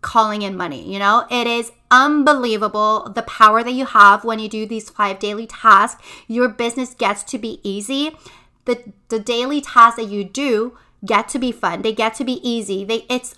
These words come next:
all about the energy, the mindset that you bring behind the scenes that allows you to expand and call in those dream clients, those, like, five K months, ten K months, you know? So let's get into it.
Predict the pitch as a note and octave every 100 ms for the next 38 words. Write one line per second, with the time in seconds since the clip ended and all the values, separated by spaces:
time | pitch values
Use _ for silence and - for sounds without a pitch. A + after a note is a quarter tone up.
0 | - B3 D4 - - A3+ A3+ B3 - G#3
1 | G#3+ G#3 G#3 G3 - G#3 A3 G#3+ G#3 G#3+
2 | G3+ G3+ G3 G3+ G#3+ G3+ G3+ F#3+ - -
3 | A#3 D#4 B3+ A3 - G3 F#3 G#3 - _
4 | _ _ _ _ G#3 A3 G#3+ G#3+ - A#3
5 | A3+ A3 A3 G#3 G#3 - G3+ - - G3+
6 | G3+ G#3 G3+ - G3 F#3 F3+ F#3 F#3 F3+
7 | F#3 - F3 - G3 - A3 G#3 G3 -
8 | G#3 F#3 F3+ _ - _ _ _ _ A#3
9 | A3 - G#3+ F#3+ E3 - - A3+ G#3+ G3+
10 | F#3 D#3 - G#3+ G3 G#3 - _ _ _
11 | _ - - - C4+ B3+ B3 C4 C4+ D4
12 | D4+ C#4+ D4 - C4 D#3